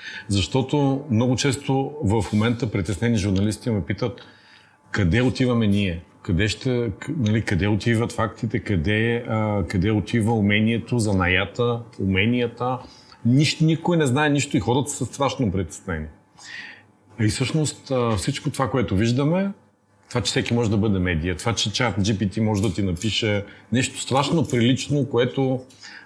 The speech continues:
прилича на усилията на един не особено креативен, но, но много старателен,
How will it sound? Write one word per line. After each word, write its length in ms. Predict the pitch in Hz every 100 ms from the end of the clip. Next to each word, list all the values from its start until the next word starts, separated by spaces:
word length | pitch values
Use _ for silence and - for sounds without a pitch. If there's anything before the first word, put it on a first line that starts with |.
| -
прилича 420 | 113 107 135 160
на 100 | 147
усилията 680 | 120 113 - 143 139 135 127
на 160 | 113 110
един 280 | 95 139 127
не 100 | 131
особено 520 | 123 135 131 123 101
креативен, 460 | 110 98 139 139
но, 140 | 131 123
но 240 | 127 117
много 280 | 110 127 139
старателен, 720 | - 110 123 131 139 139 139